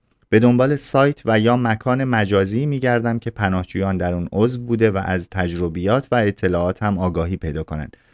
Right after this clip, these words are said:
آیا سازمان مفید و مؤثر همبستگی اقدام به تشکیل گروه‌های تلگرامی و یا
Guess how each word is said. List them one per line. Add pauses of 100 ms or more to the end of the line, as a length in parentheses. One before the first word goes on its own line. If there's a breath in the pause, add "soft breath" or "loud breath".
(180 soft breath)
آیا
سازمان
مفید
و
مؤثر
همبستگی
اقدام
به
تشکیل
گروه‌های
تلگرامی
و
یا